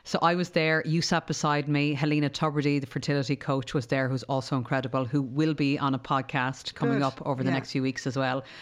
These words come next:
Speaker 1: And Claire Grady, the
Speaker 2: Yeah.
Speaker 1: nutritionist, who's also featured on the
Speaker 2: Yeah.
Speaker 1: podcast. So actually, uh, in a few weeks' time, all of,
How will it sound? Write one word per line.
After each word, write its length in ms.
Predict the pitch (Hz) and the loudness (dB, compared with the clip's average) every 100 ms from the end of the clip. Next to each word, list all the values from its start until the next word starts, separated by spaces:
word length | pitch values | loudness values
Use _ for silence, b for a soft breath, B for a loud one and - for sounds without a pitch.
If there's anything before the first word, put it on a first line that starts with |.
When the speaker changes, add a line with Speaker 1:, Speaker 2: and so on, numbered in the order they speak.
| B B - | B B -2
Speaker 1:
And 220 | 143 143 | -2 0
Claire 220 | 175 143 | 2 2
Grady, 480 | 127 143 139 139 135 | 2 2 2 2 0
the 140 | 120 | 0
Speaker 2:
Yeah. 80 | 139 | 0
Speaker 1:
nutritionist, 420 | 185 160 - 143 | 2 0 2 0
who's 160 | 165 160 - | 0 0 2
also 340 | 233 247 208 | 2 4 0
featured 380 | 165 156 - 139 | 2 0 0 -2
on 80 | 131 | -2
the 80 | 131 | 0
Speaker 2:
Yeah. 140 | 131 | -2
Speaker 1:
podcast. 220 | 127 123 123 | -2 -4 0
So 160 | 170 - B B B | 0 -2 B B B
actually, 640 | 214 254 - 160 156 240 - | 0 0 0 2 2 0 0
uh, 220 | 175 170 | 0 2
in 100 | 180 | 2
a 40 | |
few 160 | 175 220 | 2 2
weeks' 180 | 202 - | 2 -2
time, 400 | - 190 160 156 - | 0 2 2 0 0
all 240 | 202 247 | 2 4
of, 120 | 240 | 2